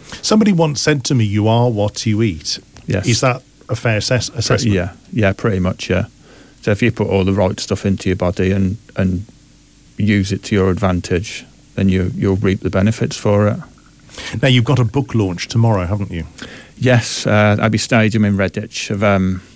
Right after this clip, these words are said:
Speaker 2: very kindly let me jump in on their open day tomorrow. So I'll,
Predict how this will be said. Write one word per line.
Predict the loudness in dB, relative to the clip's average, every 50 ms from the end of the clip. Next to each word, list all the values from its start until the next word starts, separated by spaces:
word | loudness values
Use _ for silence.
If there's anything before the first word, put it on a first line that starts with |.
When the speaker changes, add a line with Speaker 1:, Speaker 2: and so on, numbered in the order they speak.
| -20 -20 _ -16 -12
Speaker 2:
very | -6 -2 0 0 0 0
kindly | 0 2 2 2 2 2 0 0 -2 -4 -8 -14 -20 -16 -8 -4
let | -4 -2 0
me | 0 -2
jump | 0 0 0 0 0 0
in | -2 -2
on | 0 0 0 0
their | 0 2 2 2
open | 2 2 0 0 0 0 0 0
day | 0 0 -2
tomorrow. | -2 0 0 0 2 2 0 0 -2 -4 -6 -12 -20 -20 -20 -20 -20 -20 -20 -20 -20 -20 -16 -4
So | 0 2 2
I'll, | 2 2